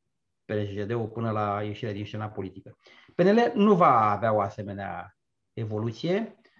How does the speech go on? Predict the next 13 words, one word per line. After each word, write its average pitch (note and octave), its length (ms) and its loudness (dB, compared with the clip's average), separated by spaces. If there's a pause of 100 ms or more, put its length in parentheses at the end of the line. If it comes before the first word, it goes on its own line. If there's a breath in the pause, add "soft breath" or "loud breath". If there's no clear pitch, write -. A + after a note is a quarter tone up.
(200 soft breath)
dar, D3+ 320 4
uh, C#3+ 1040 2
s-ar C3 260 2
putea D3+ 300 0
să B2 300 -2
vadă D3 320 0
că - 80 -6
la A2+ 80 0
alegerile B2+ 360 0
următoare A#2+ 600 -2
are C3+ 160 0
o C3 240 -2 (760)
scădere A#2 880 -2